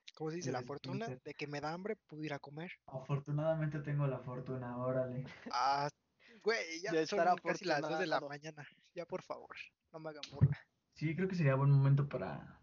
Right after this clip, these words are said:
Speaker 2: para terminar el, el
Speaker 3: Termina.
Speaker 2: podcast. Yo creo que sí vimos como una horita bien. Y, pues, nada, dijimos que eso más o menos iba a durar, ¿no? Yo creo que depende de los temas,
Speaker 3: Sí.
Speaker 2: es el cuánto lo podemos alargar. Y si unos pendejos estudian, los podemos alargar más.
Speaker 3: Ah, tranquilo, chavo, es el, el piloto.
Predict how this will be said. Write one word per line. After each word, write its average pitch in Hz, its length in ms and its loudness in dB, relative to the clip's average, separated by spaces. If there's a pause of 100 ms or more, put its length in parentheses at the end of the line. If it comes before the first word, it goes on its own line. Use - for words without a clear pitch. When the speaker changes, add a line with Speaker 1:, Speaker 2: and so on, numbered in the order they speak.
Speaker 2:
para 123 220 -4
terminar 123 420 0
el, 123 140 0
el 120 60 0
Speaker 3:
Termina. 127 220 -2
Speaker 2:
podcast. 147 360 8
Yo 165 60 6
creo 151 120 0
que 147 100 4
sí 131 120 4
vimos 139 240 8
como 127 280 2
una 127 220 0
horita 127 340 2
bien. 123 460 0 (880)
Y, 117 580 0
pues, 127 180 6
nada, 180 180 10
dijimos 165 300 6
que - 80 -2
eso 165 120 6
más 156 140 6
o 156 40 6
menos 156 220 6
iba 147 120 8
a - 20 8
durar, 139 240 6
¿no? - 220 2 (240)
Yo 147 80 8
creo 143 120 10
que 151 100 6
depende 135 320 6
de 139 80 6
los 123 180 -2
temas, 147 220 2
Speaker 3:
Sí. 151 100 2
Speaker 2:
es 151 60 2
el 143 100 2
cuánto 139 260 6
lo 131 100 4
podemos 139 260 6
alargar. - 340 4 (240)
Y 160 100 10
si 156 140 10
unos 185 260 10
pendejos 147 540 6
estudian, 151 580 4
los 143 120 2
podemos 139 280 4
alargar 117 360 -2
más. - 280 -8 (640)
Speaker 3:
Ah, 175 340 8
tranquilo, 240 540 4 (140)
chavo, 143 380 -2
es 175 140 2
el, 202 360 2
el 160 220 2
piloto. 170 580 0